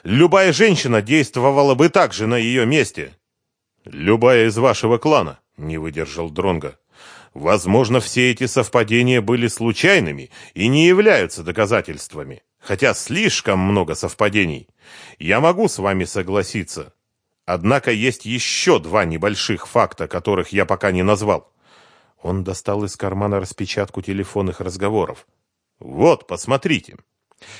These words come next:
Сразу после моего ухода госпожа Латыпова-Пашкова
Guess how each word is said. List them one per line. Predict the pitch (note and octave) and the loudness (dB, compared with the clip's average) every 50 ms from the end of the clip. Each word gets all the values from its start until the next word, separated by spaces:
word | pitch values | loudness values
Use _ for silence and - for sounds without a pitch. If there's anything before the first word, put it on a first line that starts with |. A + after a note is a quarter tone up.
| - | -18
Сразу | _ - - A#2+ A2 C3 E3+ D#3 A#2+ F2+ E2 | _ -2 -2 0 2 4 2 2 2 0 -6
после | C#2 - G#2 G2+ F#2+ - F#2 F#2+ | -8 -4 -4 -4 -4 -4 -4 -4
моего | F#2 G2+ G#2+ G#2 G2 F#2+ G2 F#2+ F#2+ | -2 0 0 -2 -2 -2 -2 -4 -4
ухода | F2+ - - G#3 G#3 A#2+ F2 C#2 - _ _ _ - - - - - _ _ | -4 2 4 4 4 4 0 -4 -6 _ _ _ -20 -20 -20 -20 -20 _ _
госпожа | F#2+ F2+ A2+ G#2+ - - C3 B2+ A2 C#3 B2 | -4 -2 -2 -2 0 0 -2 0 2 2 2
Латыпова-Пашкова | G2 G2+ A2 G#2+ - C3 G#2 A#2 G2 F2+ E2+ D#2+ - G2+ G2+ - - - - F3+ F#3+ C#3+ F#2 C#2+ - | 2 2 0 0 0 -4 -2 -2 -2 -2 -4 -2 -2 -4 -4 -4 -6 0 4 4 4 4 2 -4 -6